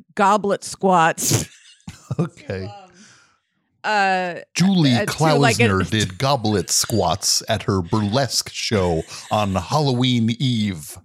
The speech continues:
Speaker 2: <laughs>
Speaker 1: This is what I do. I put on an episode of Curb.
Speaker 2: Great.
Speaker 1: Curb. Eddie,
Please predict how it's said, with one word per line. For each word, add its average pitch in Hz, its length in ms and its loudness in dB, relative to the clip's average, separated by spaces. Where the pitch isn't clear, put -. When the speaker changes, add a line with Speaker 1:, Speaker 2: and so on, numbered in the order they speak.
Speaker 2:
<laughs> 208 80 -6
Speaker 1:
This 240 160 -16
is 277 80 -20
what 269 180 -4
I 226 120 -4
do. 151 400 -16
I 190 80 -4
put 262 260 -2
on 254 180 -2
an 220 80 -6
episode 202 540 -4
of 165 140 -12
Curb. 160 640 -8
Speaker 2:
Great. 85 280 -6
Speaker 1:
Curb. 392 1000 0
Eddie, 381 280 4